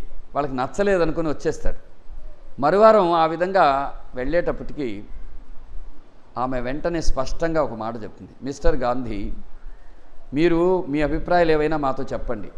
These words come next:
మేము వింటాం. కానీ చిన్న పిల్లవాడిని మాత్రం మీరు పాడు చేయకండి. మీరు వాడు మాంసాహారం తినకపోతే శక్తిహీనుడై, బలహీనుడై ఎందుకు పనికి రాకుండా పోతాడు? మాకు అది ఇష్టం లేదు.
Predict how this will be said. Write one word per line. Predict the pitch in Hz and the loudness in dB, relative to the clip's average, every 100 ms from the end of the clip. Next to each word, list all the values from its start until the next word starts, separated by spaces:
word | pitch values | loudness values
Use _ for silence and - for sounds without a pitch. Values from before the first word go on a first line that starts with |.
| - | -2
మేము | 131 | 0
వింటాం. | 120 120 127 104 - - - - - - - - - - - | -4 -2 -2 -2 -4 -6 0 4 4 2 -2 -2 0 2 2
కానీ | 165 175 - | 2 4 8
చిన్న | 180 226 | 8 8
పిల్లవాడిని | 208 196 180 160 | 6 6 6 4
మాత్రం | 151 147 151 | 0 0 -2
మీరు | 143 | -4
పాడు | 113 123 127 123 | -2 -2 -2 -4
చేయకండి. | 110 95 90 - - - - - - - - - - - | -6 -8 -12 -14 -18 -18 -20 -20 -20 -20 -20 -20 -20 -10
మీరు | 156 196 202 | 0 4 8
వాడు | 233 190 170 185 226 180 | 8 10 8 10 8 6
మాంసాహారం | 151 185 190 202 190 180 | 4 4 8 8 8 4
తినకపోతే | 165 165 156 156 170 | 2 2 4 4 2
శక్తిహీనుడై, | 165 165 151 190 185 160 156 | 0 -2 0 2 4 4 2
బలహీనుడై | 170 139 160 170 165 156 160 | 4 4 6 6 4 4 2
ఎందుకు | 147 175 | 2 2
పనికి | 151 151 156 | 2 2 2
రాకుండా | 151 139 139 | 2 2 0
పోతాడు? | 127 127 131 | 2 4 2
మాకు | 147 131 120 | 2 2 0
అది | 113 | -2
ఇష్టం | - 127 | -6 -6
లేదు. | 98 | -6